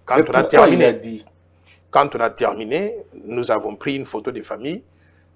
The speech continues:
Speaker 1: que je n'ai pas encore vue d'ailleurs, parce que je voudrais demander au service de la présidence donc, de partager avec nous donc, cette photo-là. On a pris une photo de famille et puis le président nous a accompagnés à la porte, nous sommes partis. Et Théodore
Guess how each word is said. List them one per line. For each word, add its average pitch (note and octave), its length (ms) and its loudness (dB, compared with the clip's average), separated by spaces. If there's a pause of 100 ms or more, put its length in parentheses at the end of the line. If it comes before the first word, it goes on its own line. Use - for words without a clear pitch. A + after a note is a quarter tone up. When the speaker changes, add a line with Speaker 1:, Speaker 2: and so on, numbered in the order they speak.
Speaker 1:
que B2+ 120 -10
je A2 100 -12
n'ai A#2 100 -8
pas C#3+ 240 4
encore A#2+ 280 -2
vue C3+ 160 -6
d'ailleurs, E3 340 2
parce B2+ 180 -2
que A#2+ 200 -6
je A#2+ 80 -12
voudrais C#3 260 -2
demander B2 380 -2
au D3 80 6
service C3 320 -2
de A#2 60 -10
la G#2+ 100 -2
présidence B2 500 -2
donc, B2 240 -8
de A2 140 -14
partager A2+ 560 -4
avec A2+ 300 -4
nous B2+ 120 -10
donc, G#2+ 260 -10
cette G#2+ 160 -12
photo-là. - 500 -8 (520)
On A#2 80 -8
a G#2+ 120 -6
pris C3 160 -10
une A#2+ 80 -14
photo A2 220 -10
de A2 120 -8
famille C#3+ 520 -10
et A2+ 120 -8
puis D#3 360 -10
le A2+ 180 -8
président A2 300 -10
nous A#2+ 140 -8
a B2 40 -2
accompagnés - 360 -10
à A2 40 -4
la G#2+ 100 -2
porte, C#3 220 -8
nous A2 80 -16
sommes - 180 -14
partis. - 420 -8 (560)
Et G3+ 140 -8
Théodore C3+ 600 -4